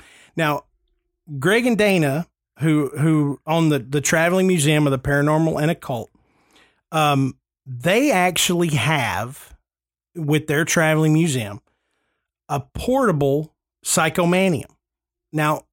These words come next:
they have exchanged the quiet room for headphones and white noise. So essentially,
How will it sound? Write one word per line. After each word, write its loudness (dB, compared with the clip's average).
they 0
have 2
exchanged -2
the -6
quiet 0
room -2
for -2
headphones 0
and 2
white 0
noise. -12
So -2
essentially, 0